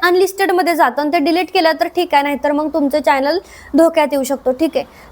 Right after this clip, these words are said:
तर तुम्हाला ओरिजिनल सॉन्ग घ्यायचे आहेत, पिक्चरमधली जे सॉन्ग असतात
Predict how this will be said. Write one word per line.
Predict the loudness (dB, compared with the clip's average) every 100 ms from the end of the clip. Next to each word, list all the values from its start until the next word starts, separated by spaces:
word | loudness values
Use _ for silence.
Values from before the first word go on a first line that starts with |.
| 0
तर | 2
तुम्हाला | 4 4 2 0
ओरिजिनल | -2 0 0 0 0 0
सॉन्ग | 0 0 2
घ्यायचे | 0 0 0
आहेत, | 0 0 -2
पिक्चरमधली | -4 0 0 2 0 0
जे | 0
सॉन्ग | 0 0 2 2
असतात | 2 0